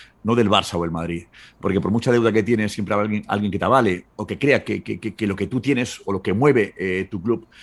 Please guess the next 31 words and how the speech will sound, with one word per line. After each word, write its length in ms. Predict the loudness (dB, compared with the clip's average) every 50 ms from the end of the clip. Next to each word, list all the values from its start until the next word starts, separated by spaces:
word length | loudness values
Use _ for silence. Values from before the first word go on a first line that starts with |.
| -20 -20 -20 _ -8
es 140 | -8 -6 -6
posible 320 | -4 -2 0 2 4 4
de 120 | 4 2
recuperar 320 | 2 -2 -4 -2 -2 0 0
el 60 | 0
dinero, 320 | -2 -2 -4 -6 -8 -8
¿no?". 160 | -8 -8 -10 -14 -20 -20 -20 -20 -20 _ _ 2
Y 60 | 2
en 60 | 4
el 80 | 4 4
Barça 160 | 4 2 0
están 180 | -2 -2 -2 -2
ahí. 240 | 0 0 0 0 0
Yo 120 | -2 -2
creo 140 | -2 -2 0
que 60 | 0
el 80 | 0 0
Barça 260 | 0 -2 -2 -4 -4
tiene, 1000 | -2 -2 -2 -2 -2 -2 -2 -2 -2 -2 -2 -2 -4 -4 -4 -4 -6 -6 -8 -6
que 100 | -4 0
ahora 220 | 0 2 2 2 2
de 80 | 0
momento 220 | 0 -2 -4 -4 -6
está 200 | -6 -6 -6 -6
fichando 460 | -6 -4 -2 0 0 2 2 0 0
muy 180 | 2 4 4
barato, 360 | 4 4 2 0 0 -2 -4 -6
fichando 320 | -6 -6 -6 -6 -6 -6
sin 140 | -6 -6 -4
pagar 200 | -4 -4 -4 -4
traspasos. 600 | -6 -8 -6 -4 -4 -4 -4 -6 -8 -8 -10 -14